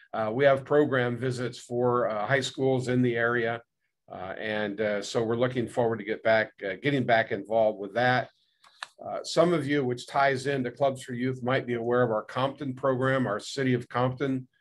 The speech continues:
uh, and the high school program we have going there that was put on suspension due to covid, but we have been working with the golf course superintendents of Southern California, uh,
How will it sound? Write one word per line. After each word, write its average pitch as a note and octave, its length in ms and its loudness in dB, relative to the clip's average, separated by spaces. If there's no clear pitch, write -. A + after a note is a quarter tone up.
uh, G2 340 -2
and A2 280 -2
the G#2+ 120 -4
high B2+ 180 0
school B2+ 280 0
program A#2+ 520 0
we A2+ 100 0
have A2+ 220 2
going A2+ 420 -2
there C3+ 400 4
that A2 140 0
was G2+ 120 -8
put C3 220 0
on B2+ 160 2
suspension B2+ 840 -2
due D#3 160 6
to D#3 80 4
covid, C#3+ 500 4
but G#2+ 180 -2
we A2+ 160 -4
have C3 320 4
been B2+ 160 2
working B2 400 -2
with A2 220 -2
the G2+ 140 -8
golf B2 320 2
course A#2+ 200 -4
superintendents B2+ 680 -2
of - 40 -14
Southern B2 300 -2
California, B2+ 720 2
uh, G2 460 -2